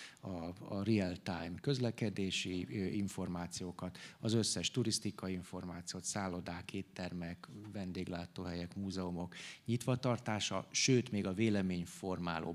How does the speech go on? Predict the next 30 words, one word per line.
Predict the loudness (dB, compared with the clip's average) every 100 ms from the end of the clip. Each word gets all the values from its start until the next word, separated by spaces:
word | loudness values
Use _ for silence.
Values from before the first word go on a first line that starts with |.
| 0
bloggereknek | 2 2 2 2 0 0 -2 -2 -2
a, | -2 -2 -4
a | -6
cikkeit | -4 -6 -2 2 4 2 0
is, | 0 2 0 -4 -12 -8
ö, | -2 0
betegelik, | 2 0 2 2 4 4 2 -4 -14 -14 -14 -6
és, | 2 4 6
ö, | 6 6 4 0
nagyon | 6 8 8 8 4 2
okos | 0 2 0
módon, | 2 2 4 6 6 2 -4 -16 -10
ö, | -2 2 2 2
lehetővé | 4 4 4 2 2
teszik | 0 0 0 -2 -4
a | -4 -4 -4
potenciális | -6 -4 -6 -4 -6 -4 -2
turistának, | 0 0 0 -2 -4 -6
utazónak, | -4 0 2 2 0
hogy | -2 -2
ő | 0
ez | 0 0
alapján | -2 -2 -2 -2 0 0 -4 -8 -14 -6
megterveztesse | 2 2 2 -2 0 0 -2 -4 -2 0 0
a | 0
napját, | -2 0 2 2 0 -2
hiszen | 0 2
abból | 2 2 2
indulnak | 2 2 2 -2 -2
ki, | 0 0